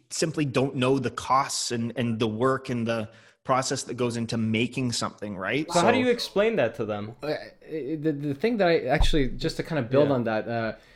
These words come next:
Speaker 3: a lot, a lot of, a lot of clients, they typically think that there's only certain things that cost money in video. In their mind, it's usually,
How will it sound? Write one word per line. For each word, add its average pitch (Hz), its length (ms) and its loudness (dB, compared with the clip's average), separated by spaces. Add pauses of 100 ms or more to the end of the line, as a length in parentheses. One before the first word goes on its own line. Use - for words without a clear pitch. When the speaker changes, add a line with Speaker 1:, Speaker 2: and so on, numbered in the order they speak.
(260)
Speaker 3:
a 143 100 2
lot, 156 240 4
a 165 40 4
lot 170 220 4
of, 190 240 -2
a 147 80 0
lot 175 140 4
of 180 120 -6
clients, 165 300 -2
they 139 380 2
typically 185 340 0
think 160 260 0
that 131 120 -4
there's 135 180 2
only 143 160 2
certain 160 400 2
things 143 240 4
that 123 100 2
cost - 380 -2
money 123 300 0
in 110 280 -4
video. 113 340 0
In 143 180 2
their 185 120 8
mind, 165 400 4
it's 135 180 -4
usually, 143 500 4